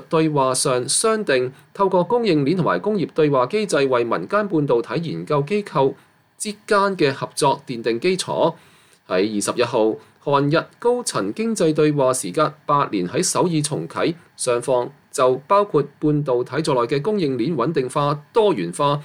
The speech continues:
同埋新興技術合作等事宜深入交換咗意見。根據日本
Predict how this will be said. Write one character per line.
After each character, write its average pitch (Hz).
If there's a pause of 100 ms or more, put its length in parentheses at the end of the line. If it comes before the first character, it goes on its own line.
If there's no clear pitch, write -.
(160)
同 143
埋 113 (160)
新 -
興 220
技 170
術 147
合 127
作 143
等 147
事 147
宜 90
深 -
入 151 (120)
交 196
換 127
咗 120
意 139
見。 143 (480)
根 104
據 95 (100)
日 87
本 92